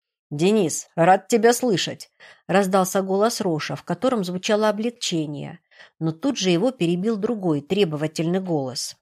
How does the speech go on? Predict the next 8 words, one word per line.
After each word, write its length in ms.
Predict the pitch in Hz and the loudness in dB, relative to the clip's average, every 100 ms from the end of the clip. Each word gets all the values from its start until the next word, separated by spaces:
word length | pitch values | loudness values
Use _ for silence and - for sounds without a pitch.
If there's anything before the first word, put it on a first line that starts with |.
| _ _ _ _ _ | _ _ _ _ _
«Доложите 640 | 143 165 190 208 220 165 | 4 6 8 6 4 2
о 60 | 160 | 2
состоянии». 880 | 170 - 185 170 156 143 135 135 147 _ _ _ _ _ _ _ | 2 4 4 6 4 2 -6 -10 -14 _ _ _ _ _ _ _
«Со 220 | - - | -4 2
мной 220 | 170 214 247 | 2 2 0
стажер, 500 | - 180 156 151 151 | 2 2 4 0 0
мы 180 | 165 190 | -2 -2
целы. 500 | - 165 139 127 | 0 0 0 -4